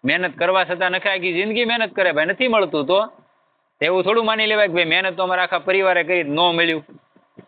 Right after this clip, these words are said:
અને આપણે ત્યારે ચતુરતાની વાતો એવી કરીએ કે ભાઈ તમારી એવી ધંધાની લાઈન નહીં, મહેનત નથી, નકર એ ન મળે એવું થોડું હોય.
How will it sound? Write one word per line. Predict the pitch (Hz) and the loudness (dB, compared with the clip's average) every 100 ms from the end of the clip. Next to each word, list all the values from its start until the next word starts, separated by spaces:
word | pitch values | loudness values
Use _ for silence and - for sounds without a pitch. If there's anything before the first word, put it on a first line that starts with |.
| _ - - - | _ -16 -16 -4
અને | 143 | -2
આપણે | 165 185 170 | 0 -2 0
ત્યારે | 190 185 | 0 0
ચતુરતાની | 190 202 202 208 208 | -2 -2 -2 -2 0
વાતો | 214 214 240 | 0 0 -2
એવી | 226 214 | 0 0
કરીએ | 180 170 | 0 0
કે | 135 | 0
ભાઈ | 143 139 - _ _ _ 156 | 0 0 -2 _ _ _ -2
તમારી | 190 214 | 0 2
એવી | 220 220 | 0 0
ધંધાની | 156 175 175 208 202 | 0 0 0 0 0
લાઈન | 175 175 196 190 | 0 0 -2 -2
નહીં, | 202 190 | -2 -2
મહેનત | 165 185 190 165 | -2 -2 -4 -4
નથી, | 180 214 | -4 -2
નકર | 180 175 170 147 135 143 | -2 -2 -2 -2 -2 -2
એ | 143 | 0
ન | 151 | 4
મળે | 175 180 185 | 4 4 2
એવું | 185 185 | 2 0
થોડું | 202 208 | 0 2
હોય. | 196 | 0